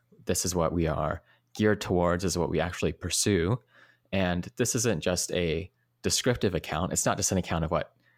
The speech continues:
humans are. There's also this element that it's a good thing to, that we are like this, because pleasure is the only good and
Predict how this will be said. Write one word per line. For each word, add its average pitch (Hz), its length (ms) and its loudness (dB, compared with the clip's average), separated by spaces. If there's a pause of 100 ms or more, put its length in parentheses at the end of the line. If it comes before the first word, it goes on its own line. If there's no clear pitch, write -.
humans 80 540 -2 (140)
are. 92 520 4 (840)
There's 113 200 4
also 110 260 2
this 92 280 2 (260)
element 92 460 2
that 90 500 0 (280)
it's - 160 0
a 92 40 -2
good 113 180 2
thing 101 260 0
to, 87 120 -4
that 82 160 0
we 87 80 2
are 85 60 2
like 87 180 0
this, 113 200 0
because 98 300 0
pleasure 98 400 2
is 85 480 0 (240)
the 90 120 2
only 85 280 0
good 92 500 2
and 82 440 -2